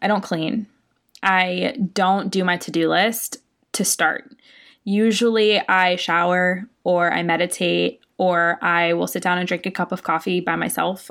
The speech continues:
on the couch. <laughs> Um, and I actually learned that from one of my mentors because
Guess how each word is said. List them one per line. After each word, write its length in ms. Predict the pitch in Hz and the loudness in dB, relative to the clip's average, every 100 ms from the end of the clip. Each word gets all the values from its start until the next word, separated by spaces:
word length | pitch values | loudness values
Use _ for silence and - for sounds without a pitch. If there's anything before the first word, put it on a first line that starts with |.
| - | -6
on 300 | 170 165 165 | -2 -2 -4
the 80 | - | -4
couch. 440 | - 254 262 - 262 208 - | -2 -2 -2 0 0 -2 -8
<laughs> 320 | - - - - | -12 -12 -6 2
Um, 580 | 214 196 - - - - - 202 - - 220 | 2 2 -2 -8 -10 -12 -8 -8 -8 -6 0
and 320 | 220 202 196 | 2 2 2
I 120 | 214 | 2
actually 360 | 240 262 277 226 | 2 2 2 2
learned 220 | 196 190 | 2 2
that 240 | 185 - | 0 0
from 380 | - 180 175 175 | -2 0 -2 -4
one 220 | - 185 | -2 0
of 120 | 175 | 0
my 240 | 180 180 180 | 2 2 2
mentors 520 | 175 175 - 180 180 | 0 -2 -2 -2 -2
because 400 | 185 190 180 | -2 0 -2